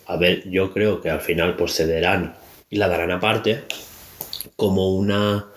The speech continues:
intermedia solo de retro.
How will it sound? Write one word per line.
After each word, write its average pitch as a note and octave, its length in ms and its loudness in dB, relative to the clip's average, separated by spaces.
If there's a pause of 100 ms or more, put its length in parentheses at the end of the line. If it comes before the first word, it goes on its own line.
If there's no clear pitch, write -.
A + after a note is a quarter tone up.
(920)
intermedia F#2 1000 0 (760)
solo F#2+ 360 0
de E2+ 120 0
retro. D#2+ 380 -2